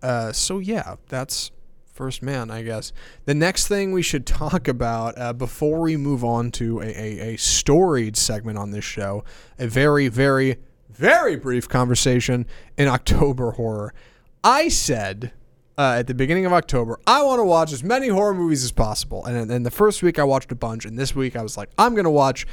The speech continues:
some old classics." Man, I didn't watch a single classic.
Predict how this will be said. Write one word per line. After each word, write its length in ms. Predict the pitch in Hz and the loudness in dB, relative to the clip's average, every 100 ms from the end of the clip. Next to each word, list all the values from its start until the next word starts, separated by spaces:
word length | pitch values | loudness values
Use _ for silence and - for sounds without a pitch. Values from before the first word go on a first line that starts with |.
| - | -14
some 180 | - 117 | -12 0
old 220 | 131 180 | 4 4
classics." 500 | 120 127 107 - - | 2 -2 -2 -8 -6
Man, 220 | 175 185 180 | 0 2 2
I 60 | |
didn't 140 | 185 139 | 0 0
watch 180 | 123 | -4
a 40 | - | -4
single 380 | - - 151 123 | -2 -2 -2 -6
classic. 460 | - 87 - - | -10 -10 -10 -12